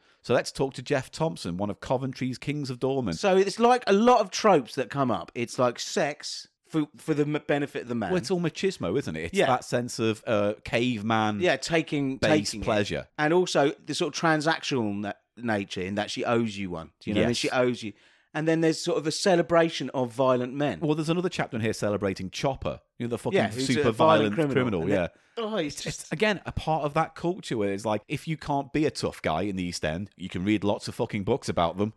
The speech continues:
Speaker 1: and get into it. It's part, it's almost part of the same fascinating with true crime. It's not too
Speaker 2: There's
Speaker 1: dis-
Speaker 2: overlap with, yes, but, I mean, I, as a fan of the noir genre, the best noir doesn't
Speaker 1: Yeah.
Speaker 2: celebrate macho men in that way,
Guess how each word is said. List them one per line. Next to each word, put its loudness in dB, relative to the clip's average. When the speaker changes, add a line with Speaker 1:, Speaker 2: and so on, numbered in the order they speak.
Speaker 1:
and -8
get 4
into -2
it. 0
It's -10
part, -4
it's -4
almost 2
part 0
of -6
the -4
same -4
fascinating -4
with -4
true 0
crime. -2
It's -2
not 4
too 2
Speaker 2:
There's 6
Speaker 1:
dis- 2
Speaker 2:
overlap 4
with, 2
yes, 0
but, 4
I 4
mean, 2
I, 2
as 2
a -2
fan 0
of -10
the -6
noir -2
genre, -4
the -8
best 2
noir -4
doesn't 2
Speaker 1:
Yeah. -8
Speaker 2:
celebrate 2
macho -4
men 0
in -6
that -6
way, -4